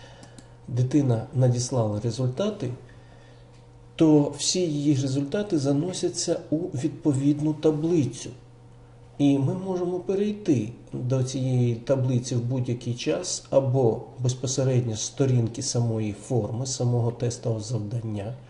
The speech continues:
Ви бачите, ми можемо натиснути перегла-, «Переглянути відповіді» і, е, можемо подивитись ці всі відповіді. Е, більше того,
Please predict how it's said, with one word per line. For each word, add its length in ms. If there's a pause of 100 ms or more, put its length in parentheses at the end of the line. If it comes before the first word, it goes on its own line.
(240)
Ви 100
бачите, 460
ми 140
можемо 420
натиснути 600
перегла-, 540 (100)
«Переглянути 680
відповіді» 720 (540)
і, 320 (600)
е, 80 (320)
можемо 380
подивитись 800 (200)
ці 420 (140)
всі 380 (120)
відповіді. 720 (1080)
Е, 160
більше 560
того, 420